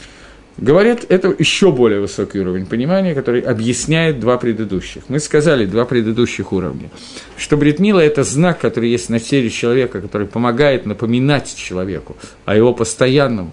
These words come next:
завете со Всевышним. Это самый низкий уровень понимания того, что такое брит мила. Более высокий — это ощущение, что завет состоит в том, что я являюсь шутафом, компаньоном Всевышнего в доделывании мира,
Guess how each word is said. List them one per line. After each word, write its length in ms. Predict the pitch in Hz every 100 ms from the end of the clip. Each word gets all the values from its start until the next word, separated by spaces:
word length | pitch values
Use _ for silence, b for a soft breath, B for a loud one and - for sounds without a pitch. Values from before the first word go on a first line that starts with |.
| -
завете 480 | 95 117 117 120 95
со 160 | -
Всевышним. 560 | - - 120 113 87 65 B B B B
Это 140 | 101 95
самый 380 | - 131 110 90
низкий 480 | 80 143 151 -
уровень 340 | 151 139 131 135 B B B B -
понимания 440 | 120 120 127 123 113
того, 200 | 120 113
что 180 | -
такое 300 | 98 110 110
брит 200 | 98 101
мила. 280 | 98 98 - B B B
Более 320 | - 160 160 117
высокий — 420 | 107 - 90 - -
это 200 | 113 127
ощущение, 640 | 120 - 131 - 175 147
что 200 | 117 -
завет 340 | 113 120 123 117
состоит 380 | - - 110
в 100 | 95
том, 260 | - 127 107 B B B B
что 220 | - - 139
я 260 | 147 135 -
являюсь 360 | 127 127 139 127
шутафом, 640 | - - 123 170 165 131
компаньоном 580 | 113 110 98 120 131 117
Всевышнего 500 | - 113 110 - 101
в 40 | 92
доделывании 560 | 101 117 110 101 101
мира, 300 | 113 156 143